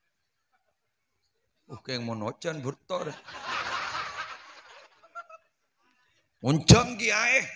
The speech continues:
fotone lah kare ngisrengian ngaruh. <laughs> Allah, me bah bisa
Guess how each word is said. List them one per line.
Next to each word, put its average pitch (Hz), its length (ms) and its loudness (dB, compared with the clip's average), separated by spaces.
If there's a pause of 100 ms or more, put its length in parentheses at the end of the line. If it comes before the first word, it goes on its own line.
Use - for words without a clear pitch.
(120)
fotone 180 400 -6
lah 220 160 -2
kare 202 320 2 (240)
ngisrengian 175 800 0
ngaruh. 139 320 -6
<laughs> - 80 -12 (4000)
Allah, 139 720 2 (640)
me 196 240 -2
bah 160 240 2
bisa 143 400 0